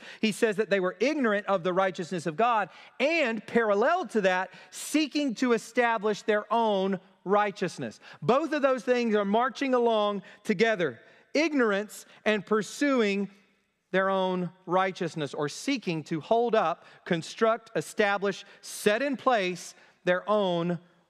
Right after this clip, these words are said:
righteousness. Were they seeking to understand the righteousness of God given by grace through faith?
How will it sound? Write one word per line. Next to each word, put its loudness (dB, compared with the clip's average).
righteousness. -4
Were -2
they 0
seeking -4
to -4
understand -4
the 0
righteousness -2
of -4
God 0
given -2
by 0
grace -4
through -8
faith? -2